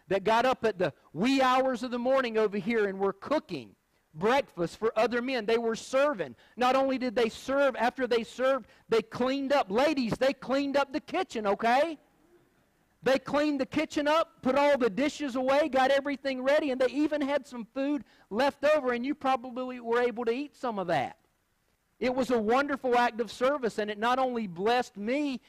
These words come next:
it blessed these other men that were a part of that. So that's just one of many acts of service. Think about it this way. How are you serving the Lord?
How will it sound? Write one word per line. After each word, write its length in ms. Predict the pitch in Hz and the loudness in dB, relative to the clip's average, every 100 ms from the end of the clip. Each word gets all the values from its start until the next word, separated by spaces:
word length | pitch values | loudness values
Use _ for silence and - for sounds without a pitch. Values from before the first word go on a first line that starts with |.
| _ - | _ -4
it 200 | 240 196 | -4 0
blessed 360 | 220 240 - | 2 0 0
these 240 | 262 247 214 | -4 -2 0
other 300 | 254 262 254 | 0 -2 -4
men 480 | 269 320 226 170 | -6 -4 -6 -2
that 160 | 202 214 | -2 0
were 160 | 226 233 | 2 0
a 60 | |
part 340 | - 262 294 220 | 2 2 2 0
of 80 | |
that. 340 | 165 139 104 - _ _ _ _ | -2 -2 -2 -12 _ _ _ _
So 160 | - 262 | -4 0
that's 260 | 285 294 - | 0 0 -2
just 240 | 269 - | -6 -6
one 460 | 180 214 285 294 254 | -6 0 2 2 0
of 200 | 190 190 | -2 -6
many 340 | 254 285 247 | -4 -2 0
acts 300 | 214 - - | 0 -2 -10
of 120 | 226 | -10
service. 460 | - 262 254 165 - _ - | -4 -4 -2 -6 -10 _ -6
Think 200 | 285 302 | -6 -2
about 240 | 269 262 | 0 2
it 100 | 226 | 0
this 200 | 240 - | -4 -6
way. 200 | 208 196 | 0 2
How 380 | 175 185 285 285 | 2 0 2 4
are 100 | 262 | 2
you 240 | 233 254 277 | 0 -6 -6
serving 560 | - 226 226 233 233 | -2 -2 -2 -4 -4
the 80 | 220 | -2
Lord? 480 | 208 202 143 95 | 2 2 0 -6